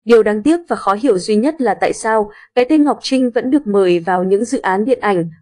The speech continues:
phim truyền hình nghiêm túc. Bộ phim mới nhất của Ngọc Trinh là vai diễn trong bộ phim điện ảnh của đạo diễn Vũ Ngọc Đãng sẽ ra mắt trong dịp Tết Nguyên đán này. Sẽ có ý kiến cho rằng nghệ sĩ mặc gì chả được, hoặc không thích thì đừng nhắc.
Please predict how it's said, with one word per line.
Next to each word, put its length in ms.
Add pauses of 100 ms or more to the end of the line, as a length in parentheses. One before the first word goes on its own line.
(100)
phim 220
truyền 200
hình 180
nghiêm 160
túc. 180 (320)
Bộ 140
phim 180
mới 100
nhất 240
của 100
Ngọc 200
Trinh 280
là 160
vai 160
diễn 360
trong 200
bộ 100
phim 200
điện 140
ảnh 260
của 100
đạo 160
diễn 240
Vũ 140
Ngọc 240
Đãng 260 (220)
sẽ 240
ra 120
mắt 240
trong 220
dịp 220
Tết 140
Nguyên 160
đán 160
này. 300 (360)
Sẽ 240
có 120
ý 220
kiến 300
cho 160
rằng 220
nghệ 120
sĩ 240
mặc 240
gì 180
chả 180
được, 200 (340)
hoặc 200
không 280
thích 160 (120)
thì 80
đừng 180
nhắc. 180